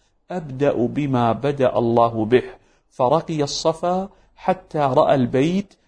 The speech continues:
فاستقبل القبلة فوحد الله وكبره وقال: لا إله إلا الله وحده لا شريك له،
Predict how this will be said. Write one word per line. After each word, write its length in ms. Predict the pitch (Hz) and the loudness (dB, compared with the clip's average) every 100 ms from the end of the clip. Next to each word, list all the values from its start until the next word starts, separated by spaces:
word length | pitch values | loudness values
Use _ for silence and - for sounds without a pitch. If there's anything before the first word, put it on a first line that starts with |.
| _ | _
فاستقبل 640 | - 123 - 170 - 143 139 | -12 -12 -10 -10 -6 0 2
القبلة 540 | 127 127 170 131 120 | 2 0 -6 0 0
فوحد 840 | - 120 - 143 185 - - 143 | 0 -8 -4 -2 -2 -2 -2 0
الله 480 | 139 131 139 160 135 | 2 4 4 4 2
وكبره 840 | 123 120 - 113 - 139 117 - - _ _ | 2 2 -2 -6 2 4 4 0 -14 _ _
وقال: 380 | - 127 175 175 | -8 -6 -2 0
لا 240 | 151 170 185 | 2 4 2
إله 380 | 160 135 123 | 2 2 4
إلا 280 | 123 143 123 | 2 2 2
الله 540 | 117 120 127 120 113 117 | 4 6 6 6 2 0
وحده 500 | 147 135 131 123 123 | -4 -2 -4 0 2
لا 100 | 120 | 2
شريك 480 | - 123 139 - | 0 -2 -2 -2
له، 200 | 113 - | -2 -2